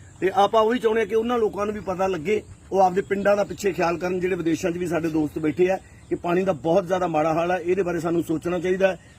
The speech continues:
ਪ੍ਰਸ਼ਾਸਨ ਨੂੰ ਸੋਚਣਾ ਚਾਹੀਦਾ ਹੈ, ਲੋਕਾਂ ਨੂੰ ਸੋਚਣਾ ਚਾਹੀਦਾ ਹੈ, ਅ, ਜਿਹੜੀਆਂ ਆਰਗੇਨਾਈਜੇਸ਼ਨ ਹੈਗੀਆਂ, ਜਥੇਬੰਦੀਆਂ, ਉਹਨਾਂ ਲੋਕਾਂ ਨੂੰ ਵੀ ਸੋਚਣਾ ਚਾਹੀਦਾ। ਇਹ ਬਹੁਤ ਜ਼ਰੂਰੀ ਕੰਮ ਹੈ, ਸਾਰੇ ਕੰਮ ਛੱਡ ਕੇ ਸੋਚਣ ਵਾਲੀ ਗੱਲ ਹੈ।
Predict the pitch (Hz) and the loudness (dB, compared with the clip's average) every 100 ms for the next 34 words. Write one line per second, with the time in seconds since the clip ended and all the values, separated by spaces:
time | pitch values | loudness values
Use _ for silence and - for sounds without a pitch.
0 | - - 165 180 180 208 208 185 180 190 | -10 -8 -2 0 0 0 0 -2 0 2
1 | 196 190 190 190 185 156 170 170 202 208 | 2 2 4 4 4 2 0 0 -2 0
2 | 185 185 185 165 180 185 190 185 - - | -2 -2 -4 -2 -2 2 2 0 -8 -20
3 | - - 175 175 165 185 190 190 160 180 | -14 0 2 4 2 2 2 2 0 0
4 | 190 185 185 - 185 180 165 180 160 160 | 2 2 0 0 0 0 0 -2 -4 0
5 | 185 170 165 190 185 165 - - - - | 0 0 -2 0 0 -2 -12 -20 -8 0
6 | 233 247 226 170 185 180 151 165 160 170 | 2 4 2 0 0 0 -2 -4 -4 -4
7 | 175 185 202 190 175 165 170 165 156 165 | -2 2 2 4 0 0 -2 -2 -2 0
8 | 170 185 175 180 175 190 202 226 196 190 | 0 -4 -4 -2 -2 2 4 4 2 -4
9 | - 170 170 180 160 170 165 165 165 175 | -2 -4 -2 -4 -4 -4 -4 -2 -2 -2
10 | 175 | -2